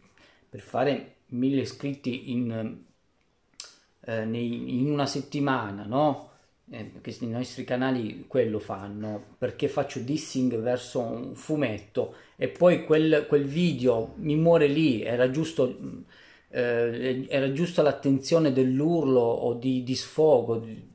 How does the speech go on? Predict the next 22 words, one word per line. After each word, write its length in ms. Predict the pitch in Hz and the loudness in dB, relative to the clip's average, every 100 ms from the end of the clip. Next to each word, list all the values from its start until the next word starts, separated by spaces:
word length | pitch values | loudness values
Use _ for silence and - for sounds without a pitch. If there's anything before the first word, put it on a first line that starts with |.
| - | -20
di, 300 | - - 127 | -20 -14 -6
dei 140 | 123 | -2
vari 260 | 123 139 127 | 2 4 4
lettori 540 | 135 - 135 143 127 | 0 0 4 4 4
per 160 | - 110 | 0 -6
scrivere 600 | - 127 123 117 110 107 | -6 -4 -2 0 -2 -6
stupidaggine 760 | - 127 131 123 117 113 107 | -10 -6 -2 0 -2 -4 -6
sotto, 760 | 104 143 113 113 - 160 139 - - - | -2 0 0 -2 -2 2 2 2 -8 -8
preferisco 580 | - 151 156 147 139 151 | 0 2 2 -2 -2 0
evitare, 520 | 131 120 110 - - - | 0 0 -6 -8 -14 -20
ok? 460 | - _ 131 123 110 - - - - - - | -20 _ 0 2 0 -8 -20 -20 -20 -16 -4
E 260 | 123 120 | -2 -2
quindi 400 | - 233 139 110 - - | -2 0 0 -4 -12 -12
mi 200 | 165 170 | -8 0
porto 480 | 165 208 - 151 | 4 4 4 2
semplicemente 560 | 120 139 147 143 147 135 | 2 -2 -6 -2 -2 -2
quel, 280 | 131 117 - | -2 -4 -4
quello 180 | 151 135 | -2 -2
che 100 | 117 | -2
mi 100 | 113 | -4
piace, 580 | 151 139 95 95 - 110 | 0 0 -2 -12 -14 -8
no? 300 | 123 135 | -6 -6